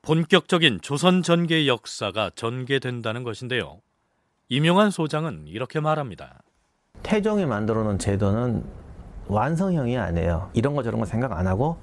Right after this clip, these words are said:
Speaker 2: 일단 이게 중요하다라고 해서 세웠는데 그 상태로 오래 갈 수는 없잖아요. 정상적인 제도를 만들어야죠. 그런데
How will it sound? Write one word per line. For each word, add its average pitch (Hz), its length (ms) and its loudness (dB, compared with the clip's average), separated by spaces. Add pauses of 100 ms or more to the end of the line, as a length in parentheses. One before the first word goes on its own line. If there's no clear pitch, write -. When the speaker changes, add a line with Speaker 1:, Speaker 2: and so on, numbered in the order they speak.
(100)
Speaker 2:
일단 139 380 0
이게 123 160 -2
중요하다라고 104 920 0
해서 101 180 0
세웠는데 104 880 0 (260)
그 - 100 2
상태로 185 340 0
오래 139 200 2
갈 123 120 -2
수는 117 200 -2
없잖아요. 92 360 -2 (280)
정상적인 131 680 0
제도를 101 320 0
만들어야죠. 87 680 0 (480)
그런데 151 480 2